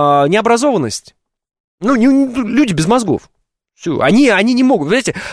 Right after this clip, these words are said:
э, допустим, допустим, патриотическая акция власти Пятигорска, допустим, они хотят, чтобы дети промаршировали. Допустим, они хотят дать им, э, в руки, э, вот, муляжи, э, там, э, каких-то автоматов, пистолетов, пулемётов, винтовок.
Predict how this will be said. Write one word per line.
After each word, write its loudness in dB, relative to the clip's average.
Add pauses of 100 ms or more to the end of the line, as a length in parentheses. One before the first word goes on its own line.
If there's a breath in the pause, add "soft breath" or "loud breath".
э, 2
допустим, -2
допустим, -2
патриотическая 0
акция -2
власти -2
Пятигорска, -2
допустим, -4
они 0
хотят, -2
чтобы -4
дети -2
промаршировали. 0
Допустим, -2
они -2
хотят -2
дать 0
им, -6
э, -10
в -8
руки, 0 (300)
э, -2
вот, -4 (280 loud breath)
муляжи, 2
э, 2
там, -6
э, -12
каких-то -6
автоматов, 0
пистолетов, -6
пулемётов, -2
винтовок. -2